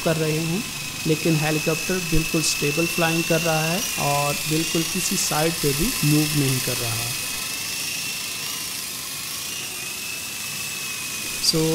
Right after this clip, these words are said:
आपका कोई भी question हो, नीचे comment कर दीजिए। इस video को like और share ज़रूर कीजिए और अगर आपने हमारे चैनल को अभी तक सब्सक्राइब नहीं किया तो नीचे red button पर click करके subscribe कर लीजिए और साथ में bell के button को दबाकर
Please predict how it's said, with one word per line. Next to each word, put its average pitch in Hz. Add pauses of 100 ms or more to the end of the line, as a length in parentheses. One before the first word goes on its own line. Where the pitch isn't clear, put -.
(200)
आपका 160
कोई 160
भी 180
question 185
हो, 175
नीचे 156
comment 143
कर 165
दीजिए। 175 (520)
इस 185
video 190
को 185
like 156 (160)
और 165
share 160
ज़रूर 143
कीजिए 170 (380)
और 147
अगर 165
आपने 175
हमारे 165
चैनल 156
को 170 (140)
अभी 151
तक 151
सब्सक्राइब 160
नहीं 185
किया 170
तो 160
नीचे 147
red 143
button 170
पर 175
click 165
करके 165
subscribe 170
कर 180
लीजिए 180 (180)
और 196
साथ 175
में 185
bell 160
के 185
button 160
को 165
दबाकर 143